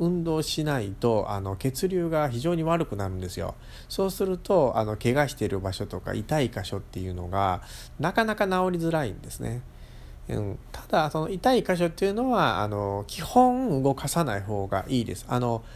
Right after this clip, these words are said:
プロが見て、えー、いい範囲で動かすんであればいいんですけど、自分で動かすとどうしても、お、間違った可動範囲で動かしちゃっ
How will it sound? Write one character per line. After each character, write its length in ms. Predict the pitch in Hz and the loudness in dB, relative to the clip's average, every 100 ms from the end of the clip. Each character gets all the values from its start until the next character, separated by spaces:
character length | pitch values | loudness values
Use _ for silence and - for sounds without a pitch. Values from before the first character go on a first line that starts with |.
| - - - - - | -16 -18 -18 -16 2
プ 120 | 262 | 4
ロ 200 | 269 127 | 6 6
が 400 | 104 104 95 - | 6 4 4 0
見 140 | 123 131 | -2 -2
て、 520 | - 110 104 - - - - - | 2 2 2 -2 -8 -16 -18 -8
え 580 | - 50 50 50 50 - - - - - - - | -4 -2 -2 -4 -6 -8 -12 -16 -18 -18 -18 -12
ー、 60 | - | -4
い 160 | 202 147 | 2 2
い 20 | |
範 280 | 117 139 123 | 2 0 0
囲 160 | 107 | -2
で 120 | 98 | -2
動 160 | 107 113 | 0 0
か 160 | 113 113 | -2 -2
す 160 | - | -2
ん 120 | 123 | -2
で 120 | 107 104 | -2 -4
あ 100 | 110 | -2
れ 160 | 143 | -2
ば 300 | 156 180 143 | 2 4 4
い 140 | 113 110 | 2 -2
い 20 | |
ん 60 | |
で 100 | 95 | -4
す 80 | 92 | -6
け 100 | 110 | -2
ど、 280 | 113 135 - - - - | 2 4 2 -6 -16 -6
自 220 | 131 127 165 | 0 2 2
分 200 | 202 208 | 0 2
で 80 | 196 | 2
動 240 | 190 185 | 4 2
か 160 | 175 170 | 0 0
す 160 | - | 0
と 260 | - 185 107 | 0 2 2
ど 140 | 113 175 | 0 -2
う 80 | 175 | -2
し 40 | |
て 160 | - 226 | 0 0
も、 720 | 175 180 170 - 123 117 110 | 2 4 4 2 2 2 2
お、 20 | |
間 140 | 110 | 0
違 300 | 127 - 175 | -2 0 -2
っ 40 | 175 | 0
た 180 | - | -2
可 200 | 113 - | -2 0
動 180 | 110 110 | 2 2
範 260 | 110 135 123 | 2 0 0
囲 160 | 110 | -2
で 120 | 95 101 | -4 -2
動 180 | 107 | -2
か 160 | 113 120 | -2 -4
し 80 | 113 | -6
ち 140 | |
ゃ 20 | |
っ 40 | - | -6